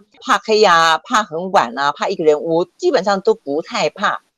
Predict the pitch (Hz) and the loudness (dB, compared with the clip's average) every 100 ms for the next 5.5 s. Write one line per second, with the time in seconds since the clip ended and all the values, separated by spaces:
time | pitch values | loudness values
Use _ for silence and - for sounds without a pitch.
0 | _ 233 240 226 392 403 359 240 240 226 | _ 2 4 4 6 8 8 6 4 2
1 | 269 330 370 330 269 226 254 185 170 185 | 2 -2 -2 2 4 4 4 2 2 0
2 | - 254 208 135 156 196 160 156 208 156 | 2 0 0 -4 -4 0 0 0 -4 -6
3 | - 131 143 139 165 165 233 220 165 214 | -8 -4 -2 2 2 2 2 2 2 0
4 | 247 190 175 180 151 202 202 160 - 120 | 0 -2 0 4 4 4 -4 -4 -2 2
5 | 165 156 143 - 160 | 2 2 -2 -2 -2